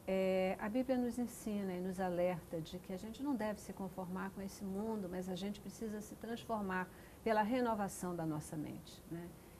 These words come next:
E pra mim, renovação da mente, ela vem por educação,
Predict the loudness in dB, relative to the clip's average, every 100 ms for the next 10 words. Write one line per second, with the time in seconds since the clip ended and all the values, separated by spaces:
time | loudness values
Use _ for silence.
0 | -14 -10 -4 -2 0 0 0 0 -2 -2
1 | -2 -2 -2 0 -2 -2 -6 -12 -6 -4
2 | -2 -4 -6 -6 -6 -6 -6 -6 -10 -10
3 | -10 -8